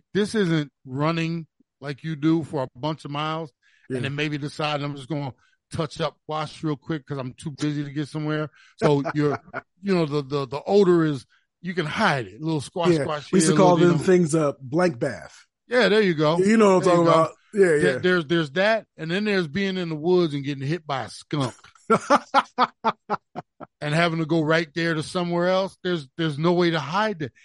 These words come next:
Speaker 1: There's no way to hide this season, bruh. This has
Speaker 2: Yeah.
Speaker 1: been so bad. Let me ask
Speaker 2: Yeah.
Speaker 1: you a question. I'll ask you a question. You're great at asking, answering questions.
Speaker 2: <laughs>
Speaker 1: Name me something good from this season.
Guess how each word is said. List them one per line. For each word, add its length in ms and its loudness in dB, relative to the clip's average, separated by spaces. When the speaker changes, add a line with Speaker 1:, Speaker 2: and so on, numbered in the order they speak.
Speaker 1:
There's 200 -4
no 80 4
way 160 2
to 80 4
hide 320 0
this 160 -6
season, 480 -6
bruh. 280 2
This 180 -4
has 140 -4
Speaker 2:
Yeah. 80 -8
Speaker 1:
been 180 -2
so 600 -2
bad. 460 -2
Let 100 -8
me 80 0
ask 160 -2
Speaker 2:
Yeah. 60 -2
Speaker 1:
you 40 0
a 40 -2
question. 200 2
I'll 100 2
ask 260 -2
you 80 -6
a 40 -8
question. 340 -8
You're 80 -12
great 240 -4
at 100 -4
asking, 320 -4
answering 500 -8
questions. 460 -8
Speaker 2:
<laughs> 1120 -6
Speaker 1:
Name 340 0
me 140 2
something 580 -4
good 520 4
from 340 -4
this 160 -2
season. 460 -8